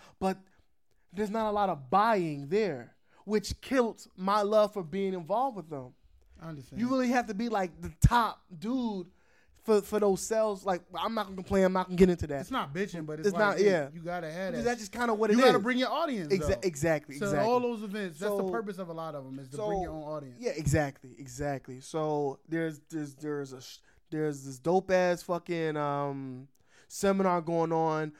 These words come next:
Speaker 1: where they're educating the people about marijuana law and letting people know they have to be, they have to get up, make phone calls, be present in their community,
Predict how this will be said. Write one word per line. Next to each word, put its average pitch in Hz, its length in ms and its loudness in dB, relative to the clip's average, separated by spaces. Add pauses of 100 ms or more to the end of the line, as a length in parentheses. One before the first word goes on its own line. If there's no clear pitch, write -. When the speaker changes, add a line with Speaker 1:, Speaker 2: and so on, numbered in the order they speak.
(120)
Speaker 1:
where 160 220 2
they're 143 380 2
educating 180 560 0
the 160 100 -4
people 175 640 -6 (340)
about 143 500 0
marijuana 165 560 -2
law 147 520 -2 (480)
and 139 480 -6 (280)
letting 202 200 4
people 208 260 0
know 226 240 0
they 202 200 0
have 202 240 -4
to 202 80 -12
be, 185 420 -6 (840)
they 208 120 6
have 233 240 4
to 202 80 -2
get 185 340 -4
up, 175 320 -4 (160)
make 185 300 0
phone 196 280 -4
calls, 170 360 -2
be 208 220 0
present 202 460 0
in 185 60 -6
their 190 100 -4
community, 165 680 -6